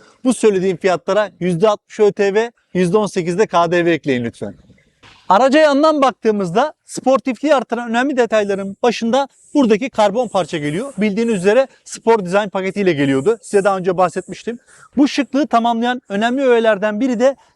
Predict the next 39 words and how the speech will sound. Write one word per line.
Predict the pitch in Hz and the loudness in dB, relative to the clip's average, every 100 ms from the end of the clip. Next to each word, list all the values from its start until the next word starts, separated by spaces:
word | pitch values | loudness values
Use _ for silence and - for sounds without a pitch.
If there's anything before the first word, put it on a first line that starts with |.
| - | 0
yaklaşık | 208 - 214 - | 0 0 -6 -4
elli | 226 233 262 | -2 0 -2
bin | 226 | 0
T | 202 | 0
L'lik | 190 190 - | 2 0 0
fiyatı | 220 208 196 | 0 2 0
olan | 196 262 - _ - | 0 -2 -6 _ -4
karbon | 240 254 196 254 | 2 2 2 0
aynalar. | 240 214 196 135 - _ _ - | 0 0 0 0 -2 _ _ -2
Ve | 226 302 - | 2 2 0
araçta | 208 262 - 277 294 - | 0 0 0 -2 -2 0
aerodinamiğe | 202 254 240 254 254 269 285 277 _ - | 0 0 -2 -4 -2 -2 -2 -4 _ -4
pozitif | 269 277 254 214 | -2 0 -4 -2
katkı | 214 - 208 | -2 -2 -4
sağlaması | - 202 208 196 220 | 0 0 0 -4 -4
açısından | 196 - 185 240 277 _ _ | -4 -6 -4 -4 -4 _ _
kapı | - 214 277 | -2 0 0
kolları | 233 214 233 | 0 0 -2
gizli | 208 220 190 | -2 -2 2
olarak | 233 190 160 | 2 2 0
tasarlanmış. | 170 151 147 139 165 247 - _ _ - | -2 -4 -2 -2 -4 -8 -12 _ _ -4
Anahtarla | 269 262 - 214 190 | 0 0 2 0 2
açtığınızda | 214 - 202 160 220 247 _ - | 0 -2 -6 -2 -2 -4 _ -2
kapı | 262 208 | -2 0
kolları | 160 143 180 240 | -2 0 0 0
dışarı | 208 214 151 | 0 0 0
doğru | 139 233 220 | 0 -4 -4
çıkıyor. | - 196 180 190 247 - - - | -6 -2 0 -2 -4 -16 -10 0
Yan | 190 285 | 2 2
taraftan | 254 247 - 220 | 2 0 0 -4
araca | 220 220 220 | -2 -2 0
baktığımızda | 214 - 226 208 240 | -2 -2 -4 0 -2
tabii | - 233 202 | 0 -2 -2
dikkat | 185 - 226 | -6 -2 -2
çeken | 220 196 214 | -2 -2 -2
önemli | 196 202 226 | 0 -2 0
noktalardan | 220 190 202 185 165 180 175 | -2 0 2 2 2 -2 0
biri | 254 208 | 0 2
de | 269 | 0